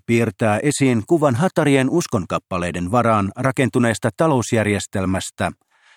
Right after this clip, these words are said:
joka jakaa vaurautta harvoille ja kärsimystä monille. Toistuvat talouskriisit ja lähestyvä ekologinen tuho osoittavat, että muutoksen tarve on suuri. Toiminta asioiden muuttamiseksi antaa Tanskaselle ja Kuopalle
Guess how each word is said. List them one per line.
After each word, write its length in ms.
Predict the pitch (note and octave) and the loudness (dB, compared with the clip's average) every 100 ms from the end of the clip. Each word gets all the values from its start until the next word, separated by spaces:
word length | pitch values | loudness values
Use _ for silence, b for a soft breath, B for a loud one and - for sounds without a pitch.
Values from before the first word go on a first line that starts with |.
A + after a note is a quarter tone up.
| b | b
joka 240 | F3 - E3 | 0 2 2
jakaa 380 | C#3+ D3+ C#3 | 2 2 2
vaurautta 540 | D3 E3 C#3 B2 - B2 | 2 2 2 0 0 0
harvoille 500 | D#3 B2 E2+ D#2+ D#2+ | 2 0 -4 -6 -4
ja 140 | F2 - | -6 0
kärsimystä 640 | D3 D3 B2+ A2 G#2 - | 0 0 0 0 0 0
monille. 600 | G#2+ F#2 - - _ - - _ _ _ _ _ _ _ _ - | 0 0 -4 -18 _ -20 -20 _ _ _ _ _ _ _ _ 0
Toistuvat 540 | A#2 C3+ - C3+ B2+ - | 2 2 2 2 2 2
talouskriisit 840 | E3 D#3 B2 - B2 B2+ - A#2 - - | 2 2 0 -2 2 2 2 -2 -4 -2
ja 120 | D3 D3+ | 0 2
lähestyvä 480 | E3+ D#3 D#3 C#3+ | 0 0 0 0
ekologinen 680 | D3 F3 D3 A#2+ A#2 A#2 A2 - | 0 0 2 2 2 2 0 0
tuho 260 | D3 A#2 | 0 0
osoittavat, 680 | G2 F#2+ G2+ F2 - F2+ F#2+ - _ - | -4 -6 -4 -6 -2 0 0 -4 _ -6
että 300 | G#2 - E2+ | -6 -4 0
muutoksen 580 | B2+ D3 C3 - A#2+ G2 | 0 0 -2 -2 -2 0
tarve 320 | D#3 C#3+ A#2 - | 0 2 2 2
on 160 | A#2+ | 0
suuri. 540 | G2+ A2 - - - - _ _ _ _ _ _ _ _ _ _ _ _ | 0 -2 -4 -12 -20 -20 _ _ _ _ _ _ _ _ _ _ _ _
Toiminta 500 | - G3 E3+ C#3+ D3+ | 0 2 2 2 2
asioiden 420 | E3 - B2+ A#2 A#2 | 2 2 2 4 2
muuttamiseksi 840 | D3 - - C#3+ - - - F#2+ | 2 -2 -8 -10 -12 -12 -10 -6
antaa 360 | A2+ A2 A#2+ G2+ - | -2 0 0 0 2
Tanskaselle 600 | D3 - B2+ A#2+ A#2 A2+ | 0 0 -2 0 2 2
ja 120 | A2 | 0
Kuopalle 440 | - E3 - A#2 | 0 0 0 0